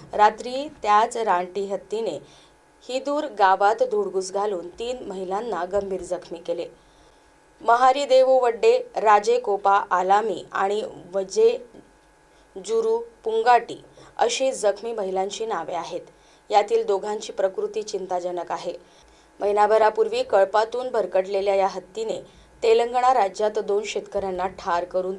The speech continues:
तीन दिवसांपूर्वी भामरागड तालुक्यात प्रवेश केला. कोसपुंडी गावात सर्वप्रथम हत्तीचं दर्शन झाले, त्यानंतर तो कारमपल्ली टेकला जंगलात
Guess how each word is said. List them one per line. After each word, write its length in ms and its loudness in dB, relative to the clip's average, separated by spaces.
तीन 220 -6
दिवसांपूर्वी 840 -6
भामरागड 680 -4
तालुक्यात 480 -6
प्रवेश 400 -8
केला. 200 -6
कोसपुंडी 640 2
गावात 460 4
सर्वप्रथम 600 -2
हत्तीचं 460 -4
दर्शन 360 -4
झाले, 300 -4
त्यानंतर 520 0
तो 160 0
कारमपल्ली 720 0
टेकला 360 -2
जंगलात 400 -4